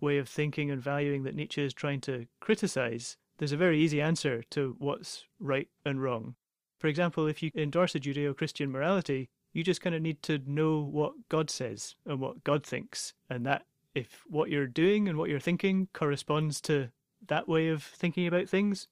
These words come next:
then you're getting it right. The whole idea of our minds corresponding to a way that the world is in itself is bound up with this quasi-religious way of thinking. So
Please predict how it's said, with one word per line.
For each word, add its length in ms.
then 120
you're 120
getting 240
it 80
right. 220
The 200
whole 240
idea 580
of 480
our 160
minds 440
corresponding 920
to 160
a 100
way 260
that 140
the 100
world 280
is 300
in 140
itself 600
is 80
bound 340
up 180
with 260
this 300
quasi-religious 800
way 140
of 100
thinking. 440
So 460